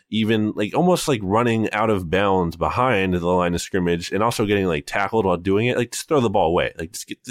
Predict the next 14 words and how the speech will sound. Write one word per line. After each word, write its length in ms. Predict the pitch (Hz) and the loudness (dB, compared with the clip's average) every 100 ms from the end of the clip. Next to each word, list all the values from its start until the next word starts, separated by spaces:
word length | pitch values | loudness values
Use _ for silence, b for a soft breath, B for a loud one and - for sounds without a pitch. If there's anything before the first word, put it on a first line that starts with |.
| 123 | -12
like, 160 | 107 | -4
that's 140 | 127 - | -4 0
all 160 | 135 | 0
you, 120 | 123 120 | 0 0
you, 160 | 127 - | 0 2
all 260 | 117 127 147 | 0 2 2
you 100 | 185 | 2
have 60 | 202 | -2
to 80 | 143 | 0
do 220 | 170 120 | 2 2
is 100 | 98 | 2
throw 120 | 120 | 0
the 100 | 107 | 0
ball 360 | 95 95 101 | 0 2 0